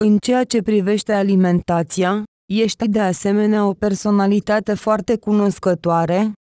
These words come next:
dar în final, principalul lucru este că mâncarea gătită de tine este gustoasă și hrănitoare, întotdeauna bine echilibrată.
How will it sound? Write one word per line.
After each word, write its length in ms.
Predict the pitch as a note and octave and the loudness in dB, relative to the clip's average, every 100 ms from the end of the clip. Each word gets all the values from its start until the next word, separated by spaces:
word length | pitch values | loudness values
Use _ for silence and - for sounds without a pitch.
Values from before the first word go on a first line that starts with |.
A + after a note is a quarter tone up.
| F#3+ | 0
dar 180 | G3+ | 2
în 140 | G3 G3 | 2 0
final, 540 | - G3 F3+ F3 G#3 A3+ _ _ | 0 2 2 0 -2 -6 _ _
principalul 840 | B3 B3 A3+ A#3 A#3 A#3+ A3 F#3+ | 0 2 2 0 0 0 0 0
lucru 280 | F#3+ G3 A#3 | 0 0 0
este 380 | B3 A#3 G#3 A3 | 0 0 -2 -6
că 140 | G#3 | -2
mâncarea 600 | G#3+ G3 F#3+ F3+ G#3 G#3 | 0 2 2 0 -2 0
gătită 480 | G3 G3 F#3+ C4 A#3+ | 0 -2 -2 -4 -2
de 140 | A3 G#3+ | 0 -2
tine 260 | - A3 | 0 2
este 380 | G3+ A3 - G#3 | 2 0 -2 -4
gustoasă 600 | F#3 F#3+ - G3 G3+ A3 | -2 -2 -2 -2 0 -2
și 240 | G#3 G#3 | -2 -4
hrănitoare, 920 | E3 G#3 G#3 G#3 E3+ F3 E3 D#3+ F3+ G#3 - _ - | -4 -2 0 0 0 -2 0 -2 -4 -6 -12 _ 0
întotdeauna 920 | A3 G#3 B3+ B3+ G#3 F#3+ F#3 G#3+ G3+ | 0 0 -2 -2 -2 0 2 2 2
bine 340 | F3 G#3+ A3 G#3 | 0 0 2 0
echilibrată. 920 | F#3+ G3+ G#3 F3 F#3+ F3+ D#3 D#3+ D#3 | 0 0 0 0 0 0 -2 -4 -4